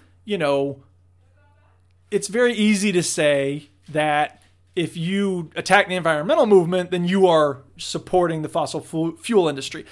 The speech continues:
I don't think that's fair. I,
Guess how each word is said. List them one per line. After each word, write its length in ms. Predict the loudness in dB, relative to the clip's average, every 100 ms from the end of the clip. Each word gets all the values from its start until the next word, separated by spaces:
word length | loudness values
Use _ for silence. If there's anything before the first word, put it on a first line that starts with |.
| -20 -6
I 140 | 0
don't 160 | 2 0
think 140 | -4
that's 180 | -4 -6
fair. 440 | -10 -12 -12 -20 _ _ _ _ _ _ _ _ -2
I, 320 | 4 4